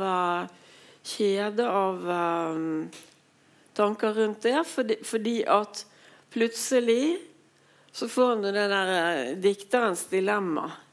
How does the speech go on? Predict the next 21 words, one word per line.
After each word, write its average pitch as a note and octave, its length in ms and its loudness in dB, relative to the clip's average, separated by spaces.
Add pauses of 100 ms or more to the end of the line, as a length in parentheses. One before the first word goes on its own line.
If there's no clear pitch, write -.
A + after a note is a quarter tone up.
(1080)
Du, G3+ 560 4 (200)
du G#3+ 360 -6
kjenner A3 540 4
noen, F#3+ 420 0
du G#3 160 2
har A3+ 400 4
noe F3 380 0 (340)
helt G#3+ 240 2
spesifikt. - 1120 -4 (1300)
Og F3 160 -6
så A3+ 240 2
er E3+ 160 6
det G3 160 -2
plutselig G#3 400 -2
blitt F#3+ 240 -6
materiale. F3+ 1300 -4 (2500)
Så G3+ 160 0
da A#3 160 2
skal G3 240 -2
du F#3 80 0
altså G3 540 -2